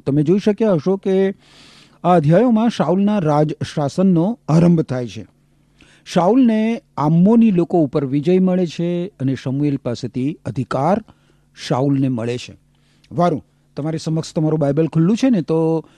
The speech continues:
કૃપા કરીને હવે મારી સાથે સાથે શમુએલના પહેલા પુસ્તકના અગિયારમા અધ્યાયની પ્રથમ ત્રણ કલમો જુઓ.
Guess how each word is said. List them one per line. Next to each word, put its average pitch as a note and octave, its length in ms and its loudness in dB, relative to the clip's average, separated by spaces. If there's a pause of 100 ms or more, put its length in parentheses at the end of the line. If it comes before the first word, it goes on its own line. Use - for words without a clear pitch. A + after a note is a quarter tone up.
(160)
કૃપા F3+ 260 2
કરીને F3 320 0
હવે D#3+ 140 2
મારી C#3+ 240 0
સાથે C#3 260 -2
સાથે C#3 480 -2
શમુએલના D#3+ 540 -2
પહેલા C#3+ 340 -4
પુસ્તકના C3 640 -8
અગિયારમા C3 560 -2
અધ્યાયની A#2 380 -6
પ્રથમ A#2+ 360 -8
ત્રણ C#3+ 360 -6
કલમો D3+ 360 -6
જુઓ. E3 240 -6